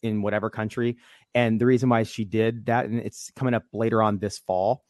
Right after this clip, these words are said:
is because when they op-, tickets went on sale, there were two million people waiting around, waiting outside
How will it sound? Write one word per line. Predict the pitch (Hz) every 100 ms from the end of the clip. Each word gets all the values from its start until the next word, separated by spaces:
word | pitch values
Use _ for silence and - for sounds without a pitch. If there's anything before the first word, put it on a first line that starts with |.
| _ _ _ -
is | 120 107
because | - 123 127
when | 117 113
they | 113 -
op-, | 113 117 _ - _
tickets | 156 135
went | 131 117
on | 107
sale, | 120 123 139 - - -
there | 120
were | 110
two | - - 185 180
million | 151 139 131 120
people | - 117 120 95 -
waiting | 104 113 110 107
around, | 98 104 98 101
waiting | 120 123 113 107
outside | 107 92 - 110 104